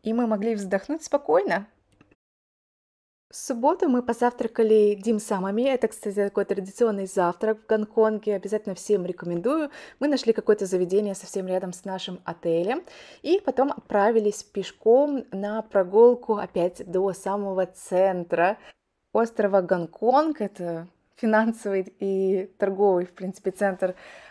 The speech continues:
города. На-, по дороге наслаждались вот такими видами. Я знаю, что, наверное, многие не любители таких видов, но, если честно, мне очень нравится. Я считаю, что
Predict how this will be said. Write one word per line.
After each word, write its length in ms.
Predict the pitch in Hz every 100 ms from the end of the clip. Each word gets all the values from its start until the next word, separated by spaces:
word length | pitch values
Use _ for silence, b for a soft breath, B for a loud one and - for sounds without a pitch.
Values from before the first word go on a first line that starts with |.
| B
города. 520 | 202 254 311 277 220 202
На-, 160 | 196
по 140 | - 214
дороге 280 | 240 277
наслаждались 680 | 233 208 214 202 202 190 -
вот 160 | 220 220
такими 560 | 208 208 190 180 190 247
видами. 440 | 220 269 240 220
Я 160 | 202 208
знаю, 240 | 233 220
что, 320 | 220 196 185
наверное, 420 | 185 185 180 180 175
многие 400 | 175 175 180 175
не 200 | 175 190
любители 480 | 185 208 208 202
таких 320 | 180 190 196 -
видов, 260 | 220 208 202
но, 220 | 185 180 B B B B
если 180 | 214 208
честно, 220 | 233 220
мне 140 | 190 185
очень 300 | 214 208 196
нравится. 640 | 190 214 214 - 202 190 - _
Я 320 | 185 190 175
считаю, 280 | 175 - 190
что 520 | 185 - 175 170 170